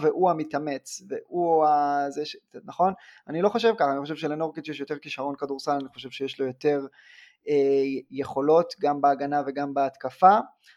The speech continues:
ואני גם חושב שהמוח שלו במקום הנכון, ב-, בצורה שהיא לגמרי, אנחנו לא רואים אותה מווייטסייד בצורה עקבית, גם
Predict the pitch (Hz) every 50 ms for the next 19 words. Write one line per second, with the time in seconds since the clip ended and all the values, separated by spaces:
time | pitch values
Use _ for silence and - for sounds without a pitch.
0 | _ _ _ - 135 143 147 151 143 165 160 160 175 - 277 403 - - 175 139
1 | 120 95 101 127 131 139 156 185 208 - - - 170 131 123 127 131 131 - 143
2 | 151 160 165 160 - - 196 180 147 127 120 127 131 127 127 - - - 127 127
3 | 135 135 135 - 143 139 139 131 135 127 139 143 143 143 135 139 139 139 139 139
4 | 139 139 135 135 - 139 139 147 156 156 165 151 147 143 139 - 131 135 135 135
5 | 143 143 143 139 - 143 143 139 - 147 - - 139 139 139 135 120 _ 135 147
6 | 143 139 _ - 139 135 135